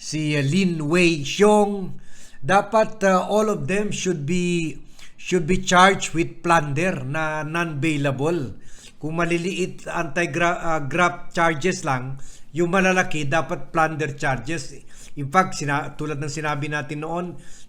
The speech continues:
dapat lahat sila plunder dahil alam naman natin yung threshold for the filing of plunder charges is yung nagnakaw ka ng more than fifty million. Eh, <laughs> ang eleven billion is how many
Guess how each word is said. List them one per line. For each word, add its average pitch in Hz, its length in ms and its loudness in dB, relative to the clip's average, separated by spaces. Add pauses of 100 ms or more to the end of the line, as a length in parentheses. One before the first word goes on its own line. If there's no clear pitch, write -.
dapat 165 400 0
lahat 143 320 -2
sila 147 320 -4
plunder 147 480 -2
dahil 139 560 -2 (240)
alam 143 240 -4
naman 156 240 -2
natin 147 320 0
yung 147 240 -4
threshold 156 640 -2
for 143 160 -4
the 139 160 -4
filing 143 480 -2
of 143 240 -6
plunder 147 400 -2
charges 147 640 -4 (400)
is 165 240 -4
yung 180 480 -2 (320)
nagnakaw 165 720 0
ka 160 160 -2
ng 156 160 -4
more 156 240 -2
than 139 240 -2
fifty 147 400 -4
million. 143 480 -2
Eh, 175 240 -4 (480)
<laughs> - 500 -4
ang 208 140 2
eleven 196 560 2
billion 190 480 2
is 180 160 0
how 160 160 4
many 190 240 0